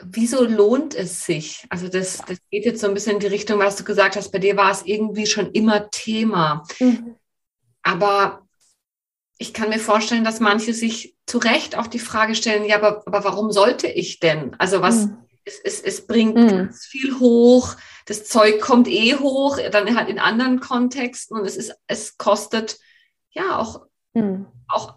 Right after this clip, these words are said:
Speaker 1: Arbeit und es ist anstrengend und ich werde konfrontiert und
Speaker 2: Mhm.
Speaker 1: wieso, wieso sollte ich denn?
Speaker 2: <laughs> Ja.
Speaker 1: Wie würdest du antworten?
Speaker 2: Ich meine, ich glaub, das ist eine Frage, die jeder für sich selber rausfinden muss.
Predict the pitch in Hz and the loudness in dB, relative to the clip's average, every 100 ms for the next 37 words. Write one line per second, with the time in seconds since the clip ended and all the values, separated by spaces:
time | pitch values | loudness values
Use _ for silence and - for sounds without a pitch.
0 | - 240 349 240 160 160 185 180 - 240 | -2 4 4 4 2 0 -6 -4 -2 -2
1 | 269 262 370 - - 185 175 160 175 190 | 0 0 2 -2 -2 -2 -2 -4 -4 -4
2 | - - 202 214 226 233 233 254 254 - | -6 2 2 2 2 2 2 0 0 0
3 | 330 240 190 196 - - - _ _ _ | 0 0 -2 -8 -10 -20 -20 _ _ _
4 | _ 247 226 233 - - _ - 254 285 | _ -6 -4 -6 -10 -20 _ -4 -2 0
5 | - - _ - 226 233 226 190 320 - | -4 -8 _ -4 0 2 4 6 4 4
6 | - 185 - - 151 143 156 _ _ _ | 2 2 2 2 2 2 -10 _ _ _
7 | - 262 254 240 247 - _ _ 254 240 | -6 -4 0 0 -2 -8 _ _ 0 4
8 | 240 233 233 - - - 247 220 247 254 | 4 2 -4 -16 -20 -8 -4 2 2 2
9 | 185 170 - 175 170 - _ - 85 - | 0 0 0 -4 -6 -10 _ -14 -14 -14
10 | _ _ _ _ _ _ _ 262 254 269 | _ _ _ _ _ _ _ -4 0 2
11 | 269 254 - 247 247 240 233 226 233 220 | 2 0 2 2 4 2 0 -2 -2 0
12 | 226 226 220 214 208 214 214 208 202 - | 0 2 0 0 0 -2 -2 -6 -8 -10
13 | - 202 208 214 214 214 - 233 220 233 | -2 0 0 -2 -2 -4 -6 -6 -4 -2
14 | 240 - - _ 226 254 262 - | -4 -4 -16 _ 2 2 -2 -14